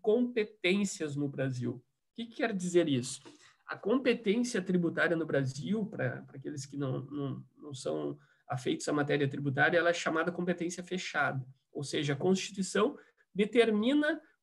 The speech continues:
um tipo sobre o qual pode ser cobrado o tributo. Por exemplo, prestar serviços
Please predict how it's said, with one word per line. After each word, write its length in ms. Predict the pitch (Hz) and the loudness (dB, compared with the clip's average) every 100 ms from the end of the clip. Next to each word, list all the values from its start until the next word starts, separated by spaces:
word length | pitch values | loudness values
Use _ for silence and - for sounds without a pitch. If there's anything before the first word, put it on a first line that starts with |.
| - | 0
um 160 | 214 | 0
tipo 400 | 208 - 254 262 | 0 0 -2 -2
sobre 280 | 240 - 208 | -2 0 0
o 40 | 208 | -2
qual 480 | - 196 208 208 _ | -2 0 2 -2 _
pode 240 | 185 185 185 | 4 4 4
ser 300 | 202 190 - | -2 -2 -2
cobrado 500 | - 202 170 170 165 | 2 4 8 8 6
o 80 | 143 | 2
tributo. 340 | 143 135 139 - _ - | -2 -4 -6 -12 _ 2
Por 100 | 185 | 6
exemplo, 400 | 196 151 127 - _ _ - | 6 4 0 -10 _ _ 0
prestar 460 | 214 208 - 220 | 2 2 4 2
serviços 920 | 240 247 214 185 214 202 - 165 - | 4 4 6 6 4 4 0 -10 -10